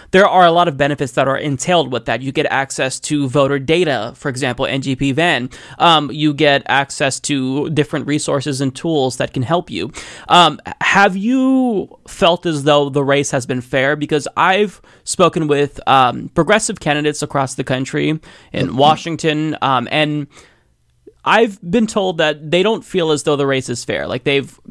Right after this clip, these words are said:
Speaker 1: got their access to N G P Van cut off,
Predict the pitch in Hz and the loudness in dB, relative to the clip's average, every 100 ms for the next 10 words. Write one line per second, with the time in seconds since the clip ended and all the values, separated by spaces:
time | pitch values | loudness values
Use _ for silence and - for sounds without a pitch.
0 | 165 160 143 156 117 135 - 151 143 - | 0 2 4 4 4 2 0 -2 -2 -2
1 | - 139 139 139 127 131 165 165 180 170 | -2 0 -2 -2 0 0 0 -2 0 2
2 | 180 180 - | 0 -2 -12